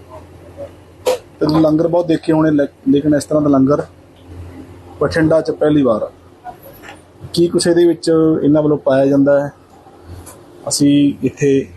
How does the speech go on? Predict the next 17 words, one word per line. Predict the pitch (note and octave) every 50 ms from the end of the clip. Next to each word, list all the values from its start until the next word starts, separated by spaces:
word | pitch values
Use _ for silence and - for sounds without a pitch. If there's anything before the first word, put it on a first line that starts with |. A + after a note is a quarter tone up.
| - - - - - - - -
ਕਾਰੀਗਰ | D#3 D3+ E3 F3 E3+ F3+ F3 E3+
ਵੀ | E3+ F3 F3
ਨੇ, | E3+ E3 D#3+ D#3+
ਉਹਨਾਂ | D#3+ E3 E3
ਦੇ | E3 E3
ਨਾਲ | D#3+ D#3+ D#3
ਵੀ, | D3+ D#3 D3 D3 D#3 - - C#3+
ਵੀ | D3 D3 C#3
ਗੱਲ | C#3 C3+ C#3 D3 D3 C#3+
ਕਰਨ | - C#3+ C3+ C3+
ਦੀ | C#3 C#3+
ਕੋਸ਼ਿਸ਼ | - C#3+ C3 - - -
ਕਰਾਂਗੇ | - C3 C3+ C#3 C#3
ਕਿ | C3+ C#3+ C#3+
ਜਿਹੜੇ | C#3 C#3+
ਇੱਥੋਂ | C#3 C3+ - C#3+ C3+
ਦੇ, | C3+ C3+ C3